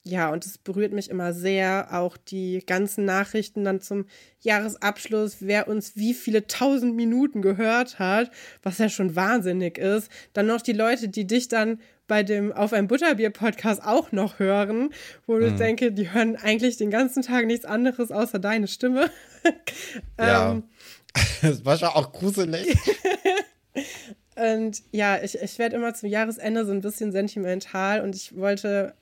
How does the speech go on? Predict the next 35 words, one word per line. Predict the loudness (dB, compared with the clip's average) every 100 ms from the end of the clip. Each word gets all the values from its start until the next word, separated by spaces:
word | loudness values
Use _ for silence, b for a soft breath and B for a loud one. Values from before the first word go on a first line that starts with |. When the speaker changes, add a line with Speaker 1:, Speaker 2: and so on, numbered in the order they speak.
| -10
Speaker 1:
einfach | -8 -4 -4
mal | -2
gerne | -2 -2 -2
was | -2 -6 -8
davon | -10 -8 -10
zurückgeben, | -12 -16 -10 -4 -2 -2
von | -6 -8
diesem | -6 -8
Gefühl, | -10 -6 0 0 0 -6 b -10
weil | -2 0 0 -2 B B
wir | -2
das | 0 0
natürlich | -2 -2 -2 -2 -2 -2
auch | 0 0 -2 _ -2
machen | 0 0 0
wegen | 0
der | 0
Serie, | 2 2 2 0 -2 0
aber | 0 2 0 0
auch, | 0
weil | -2
es | 0
so | -2
nette | -2 -2
Leute | 0 0
gibt, | -2 -6
die | -10
das | -12 -4
hören, | 0 2 0 -2
weil | -2 2 2
sonst | 0 -4
wird's | -6
keinen | -2 -4
Spaß | -4 -4 -4 -4
machen. | -6 -8 -10 -12